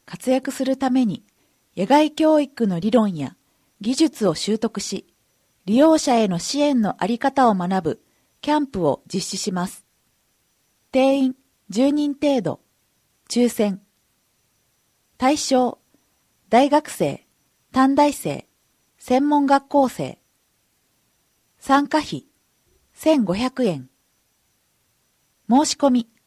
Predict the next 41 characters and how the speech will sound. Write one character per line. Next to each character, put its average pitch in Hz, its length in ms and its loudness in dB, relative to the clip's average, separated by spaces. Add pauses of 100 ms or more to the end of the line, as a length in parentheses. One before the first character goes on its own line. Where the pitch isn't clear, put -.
(1040)
電 277 300 4
話、 262 200 2 (300)
フ - 120 -10
ァ 285 40 0
ッ 294 60 0
ク - 160 -10
ス、 - 240 -10 (400)
申 254 180 4
し - 120 -4
込 294 120 2
み 285 140 -2
フ 294 100 -2
ォ 294 120 6
ー - 20 2
ム 214 140 -2
で、 147 220 -8 (400)
参 285 300 -4
加 330 100 -2
者 311 160 -2
の 214 140 0
名 160 140 -6
前、 160 360 -6 (520)
年 240 280 4
齢、 226 320 0 (400)
学 196 240 -4
校 302 220 2
名、 156 300 -4 (440)
学 170 300 -2
年、 220 260 -2 (380)
性 269 300 0
別、 240 420 -2 (580)
電 277 220 4
話 302 140 2
番 302 240 2
号、 151 300 -4 (540)
郵 247 220 0
便 285 220 -2
番 294 240 2
号、 160 320 -2 (580)
住 254 240 0
所、 - 300 -6